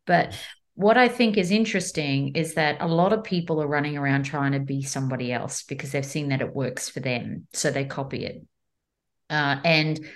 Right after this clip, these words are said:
you know, which I think is really dangerous because it never works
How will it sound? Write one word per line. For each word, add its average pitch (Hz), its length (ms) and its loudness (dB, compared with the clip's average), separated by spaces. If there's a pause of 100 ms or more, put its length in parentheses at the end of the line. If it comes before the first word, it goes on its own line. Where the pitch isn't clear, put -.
(300)
you 190 100 0
know, 175 120 6
which - 440 0
I 180 140 6
think 214 260 2
is 220 140 2
really 214 200 4
dangerous 175 580 2
because 156 580 0 (560)
it 196 180 0
never 202 220 6
works - 680 2